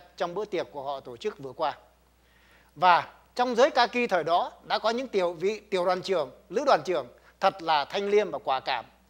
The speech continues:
thanh liêm trong cuộc sống và quả cảm trong chiến trận. Tướng sạch Phan Trọng Trinh xuất thân khóa năm trường Võ Bị. Và khi nhắc đến khóa năm,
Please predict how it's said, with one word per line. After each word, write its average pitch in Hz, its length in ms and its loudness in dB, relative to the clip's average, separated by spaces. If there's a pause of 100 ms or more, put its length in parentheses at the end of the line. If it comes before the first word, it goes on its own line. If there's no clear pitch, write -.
(160)
thanh 190 200 -2
liêm 208 180 6 (120)
trong 190 140 -4
cuộc 127 160 -12
sống 196 240 -8 (100)
và 135 100 -4
quả 135 220 -4
cảm 123 260 -4 (160)
trong 156 240 -2
chiến 175 200 -8
trận. 151 160 -2 (1080)
Tướng 269 180 2
sạch 196 240 4
Phan 262 140 6
Trọng 190 200 -2
Trinh 254 180 -2
xuất 294 180 -2
thân 262 180 2
khóa 269 160 4
năm 240 220 2
trường 185 220 0
Võ 208 120 0
Bị. 214 200 4 (480)
Và 123 100 -8
khi 208 180 -6
nhắc 226 240 -2
đến 220 180 -2
khóa 214 140 0
năm, 196 180 4